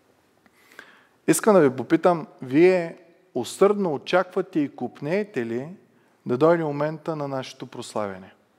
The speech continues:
Или има още малко работа тук да свършим преди това нещо да стане? В семинарията, като бях, а, най-големия страх на всеки, който се жени,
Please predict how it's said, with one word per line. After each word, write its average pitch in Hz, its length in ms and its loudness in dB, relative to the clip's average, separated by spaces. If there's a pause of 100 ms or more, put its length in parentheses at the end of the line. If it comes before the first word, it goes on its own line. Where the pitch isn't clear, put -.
(840)
Или 165 140 8
има 190 120 10
още 220 240 4
малко 175 340 2
работа 160 280 0
тук 147 200 -6
да 120 100 -8
свършим 127 420 -8
преди 117 240 -6
това 117 180 -6
нещо 107 320 -10
да - 100 -14
стане? 98 340 -12 (1600)
В - 60 -14
семинарията, 131 560 4
като - 220 -10
бях, 147 340 4 (520)
а, 120 280 4 (160)
най-големия 135 520 2
страх 139 320 2
на 131 120 -10
всеки, 117 720 -4 (760)
който 127 280 2
се 101 200 -8
жени, 135 480 -2